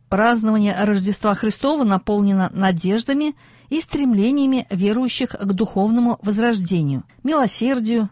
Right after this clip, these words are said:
добру и справедливости. Сегодня, в эпоху трудных испытаний, всё это в полной мере востребовано в нашем обществе и находит отклик в сердцах граждан, вне зависимости от их национальности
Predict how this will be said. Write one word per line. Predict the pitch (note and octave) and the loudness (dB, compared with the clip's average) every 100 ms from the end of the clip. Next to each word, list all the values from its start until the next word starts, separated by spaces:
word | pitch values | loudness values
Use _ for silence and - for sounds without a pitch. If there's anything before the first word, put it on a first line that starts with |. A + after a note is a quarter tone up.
| - | -4
добру | F3 G#3 F3+ F#3 C4+ - | 0 0 0 -2 -4 -4
и | F3 | -8
справедливости. | - F3+ F3 E3 G3 C4 A#3+ - G#3 - _ _ - - | -4 -4 -2 -2 -2 -2 -4 -6 -6 -8 _ _ -20 -10
Сегодня, | G3 - A3+ D4+ A#3+ D3+ - | -6 -2 -2 0 0 -2 -4
в | G3 A3 | -2 0
эпоху | A#3+ C4+ - | 0 -2 -2
трудных | B3 C4+ B3 F#3 - | -2 0 0 0 -2
испытаний, | G#3 - A3 G#3 D#3 C#3 - _ _ | -4 -4 0 0 0 -2 -8 _ _
всё | - - G#3+ | -6 -2 -2
это | B3 C#4+ D4+ | -2 -2 -4
в | |
полной | - B3+ G3+ E3 | -2 -2 0 2
мере | E3 A#3 D4+ | 2 0 0
востребовано | C#4 C4 A3+ A3 G3 G3 F#3+ - | -2 -2 -2 0 0 0 0 -2
в | G3 | -2
нашем | G3+ B3+ D4 G#3+ | 0 0 0 0
обществе | F3 - F3+ - E3+ - - - - | -2 -4 -8 -6 -8 -8 -16 -20 -6
и | C#4 | -2
находит | E4+ - A#3 F3 D#3+ - | -2 0 0 0 -4 -4
отклик | A3 D#4+ - A#3+ - - | -2 -2 -2 -2 -4 -8
в | |
сердцах | - F#3 - A3 | -4 -2 0 0
граждан, | A3 A3+ B3 G3+ D#3+ C#3+ - - - | 0 2 2 0 -2 -4 -10 -20 -8
вне | G3+ A3 A3+ | -2 2 4
зависимости | A#3 A#3+ A3+ G#3+ - | 2 2 2 2 2
от | G#3+ G3+ A#3+ | -2 0 -2
их | A3 | 0
национальности | G#3 - G3 F#3 B3 C#4 - F3 - | 0 0 2 2 2 0 -2 -4 -6